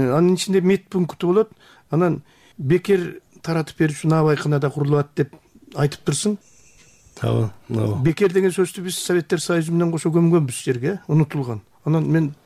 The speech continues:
Speaker 1: таң калып атам да, ушул жөнүндө дагы чечим керек экен.
Speaker 2: Жок, бул көмгөн жокпуз, байке. Бул биздин жүрөгүбүздө, көкүрөгүбүздө
Speaker 1: Мгм.
Speaker 2: сакталып келген. Биз эми айылдын баласыбыз.
Speaker 1: Ооба.
Speaker 2: Э, айылдагы адамдар, айылдагы жетим жесирлер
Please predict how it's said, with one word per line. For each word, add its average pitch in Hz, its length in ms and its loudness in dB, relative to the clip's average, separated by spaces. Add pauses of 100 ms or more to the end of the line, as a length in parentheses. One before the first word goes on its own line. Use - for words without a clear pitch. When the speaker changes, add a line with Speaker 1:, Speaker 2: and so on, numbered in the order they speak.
(100)
Speaker 1:
таң 180 200 4
калып 220 160 4
атам 220 160 0
да, 175 100 -2
ушул 175 220 -4
жөнүндө 202 240 2
дагы 196 180 0
чечим 175 260 -8
керек 156 180 -4
экен. 117 120 -2 (1000)
Speaker 2:
Жок, 113 160 0
бул 113 220 0 (540)
көмгөн 123 300 0
жокпуз, - 280 -8
байке. 113 300 -4 (460)
Бул 107 160 -4
биздин 110 320 0
жүрөгүбүздө, 113 760 2
көкүрөгүбүздө 110 720 -2 (140)
Speaker 1:
Мгм. 139 200 0
Speaker 2:
сакталып 117 420 -2
келген. 104 340 -4 (680)
Биз 107 200 -2
эми 110 140 0
айылдын 110 320 2
баласыбыз. 98 560 -4
Speaker 1:
Ооба. 123 300 2
Speaker 2:
Э, 92 460 -10
айылдагы 110 680 0 (920)
адамдар, 110 500 -2
айылдагы 110 580 2
жетим 113 300 0
жесирлер 110 480 0